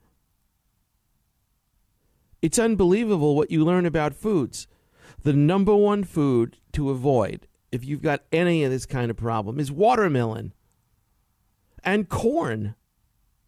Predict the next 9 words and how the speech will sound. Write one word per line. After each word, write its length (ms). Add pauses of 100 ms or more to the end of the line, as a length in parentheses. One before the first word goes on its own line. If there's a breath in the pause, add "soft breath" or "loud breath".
(540 soft breath)
The 100
glycemic, 1000
and 160
you 160
have 300
some 160
cream 340
of 140
corn. 420